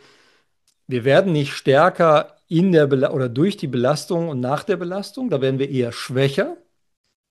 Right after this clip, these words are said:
Stichwort Regenerationsphase. Aber dann, wenn sich das System wieder regeneriert und wir an den Punkt kommen, wo wir ja praktisch vollständig wieder regeneriert sind,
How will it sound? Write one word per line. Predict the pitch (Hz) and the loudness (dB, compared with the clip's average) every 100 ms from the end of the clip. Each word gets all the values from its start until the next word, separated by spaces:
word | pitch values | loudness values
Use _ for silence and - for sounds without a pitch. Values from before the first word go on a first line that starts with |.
| _ | _
Stichwort | - 139 139 131 127 | -6 -4 0 0 2
Regenerationsphase. | 131 127 120 123 147 156 - 160 160 165 196 240 _ _ _ _ _ _ - | 0 0 -2 -4 -6 -6 -8 -10 -10 -10 -12 -18 _ _ _ _ _ _ -4
Aber | 139 147 | 0 2
dann, | 131 202 254 | 2 2 2
wenn | 160 151 | 2 0
sich | 143 | -4
das | 139 143 | -6 -8
System | - 139 - 160 | -8 -8 -6 -4
wieder | 156 147 | -2 -2
regeneriert | 139 147 151 147 143 214 175 120 - | -2 -2 -4 -4 -4 -4 -6 -8 -10
und | 139 | -6
wir | 147 | -4
an | 160 | -2
den | 147 139 | -2 0
Punkt | 202 277 269 | 0 2 0
kommen, | - 131 123 107 - _ _ _ _ _ _ _ _ | -2 0 0 -4 -18 _ _ _ _ _ _ _ _
wo | 131 151 139 | -2 -2 2
wir | 147 143 139 135 - _ _ _ _ _ _ | 4 4 4 0 -12 _ _ _ _ _ _
ja | 127 143 147 | 0 4 2
praktisch | 131 - 156 147 - | 0 -6 -6 -6 -8
vollständig | - 190 240 - 156 143 | 2 2 2 0 0 0
wieder | 143 143 135 | -2 0 0
regeneriert | 135 135 131 135 143 139 | 0 0 -2 0 -2 -2
sind, | 147 170 254 - | -2 0 -2 -4